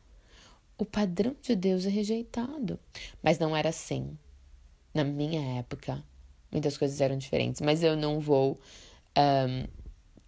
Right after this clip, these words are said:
voltar todo esse tempo e te falar muitas coisas, mas o que eu quero que vocês entendam que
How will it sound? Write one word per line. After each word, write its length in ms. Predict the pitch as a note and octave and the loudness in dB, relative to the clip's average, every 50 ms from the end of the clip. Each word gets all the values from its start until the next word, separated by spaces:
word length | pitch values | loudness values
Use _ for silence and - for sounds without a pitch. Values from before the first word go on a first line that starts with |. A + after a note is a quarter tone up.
| - - - - - - - - - - - - - - - | -20 -20 -20 -20 -20 -20 -20 -20 -20 -20 -20 -20 -14 -4 2
voltar 580 | D3+ E3+ D3 D3 C#3 - - C3+ C#3 C#3+ C#3 | 6 6 6 6 4 4 6 6 8 6 4
todo 160 | - D3+ C#3 C#3 | 2 0 -2 0
esse 180 | C#3+ C#3 - - | 0 -2 -2 -6
tempo 440 | - - D3 C3+ C#3 C#3+ C#3 C#3 C#3 | -4 -2 0 2 2 0 0 -2 -6
e 40 | C3+ | -6
te 120 | - - | -6 -2
falar 280 | - C#3+ C#3+ C#3 C3+ C3+ | 0 2 2 2 0 -2
muitas 360 | C#3 C#3 C#3 D3 C#3+ - - | -4 -4 -2 -2 -2 -4 -4
coisas, 600 | - - C#3+ C#3 C3+ C3+ C#3+ C#3+ - - - - - - - - - - - - - | -6 -4 0 0 2 0 0 -2 -4 -8 -8 -10 -14 -16 -16 -16 -16 -18 -18 -8 -2
mas 140 | D3 D3 D3+ | 0 0 0
o 60 | D3 | 0
que 40 | - | -2
eu 60 | - | 2
quero 180 | - D#3+ D3 D#3 | 4 4 4 4
que 140 | - - D3+ | 2 -2 -2
vocês 200 | - D#3 D3+ D3+ | 0 0 0 0
entendam 460 | D3+ D3+ D3 D#3 C#3 C3+ C3+ C3+ C#3 | -2 -2 0 0 0 2 0 0 -2
que 380 | C#3 - - C3+ C3 C3+ - | -2 -2 0 2 2 0 -2